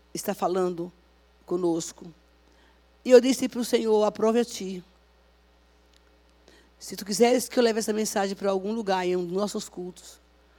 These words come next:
o Senhor pode mover os céus em favor, o coração dos teus filhos. Ou em qualquer lugar que o Senhor quiser que eu leve essa mensagem, profeticamente falando, eu me disponho a isso."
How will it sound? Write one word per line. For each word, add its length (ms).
o 80
Senhor 220
pode 300
mover 300
os 120
céus 440
em 80
favor, 520
o 80
coração 380
dos 120
teus 320
filhos. 460
Ou 60
em 60
qualquer 300
lugar 520
que 120
o 20
Senhor 220
quiser 300
que 120
eu 60
leve 220
essa 160
mensagem, 640
profeticamente 760
falando, 540
eu 120
me 80
disponho 500
a 80
isso." 340